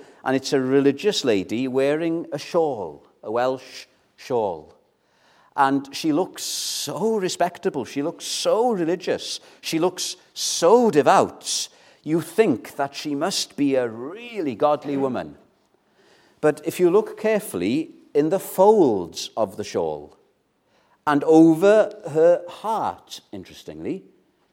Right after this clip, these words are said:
you can see the devil. You can see the devil. And the word for divided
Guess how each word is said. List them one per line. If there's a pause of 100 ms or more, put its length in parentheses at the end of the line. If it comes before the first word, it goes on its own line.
(180)
you
can
see
the
devil.
You
can
see
the
devil. (2500)
And
the
word
for
divided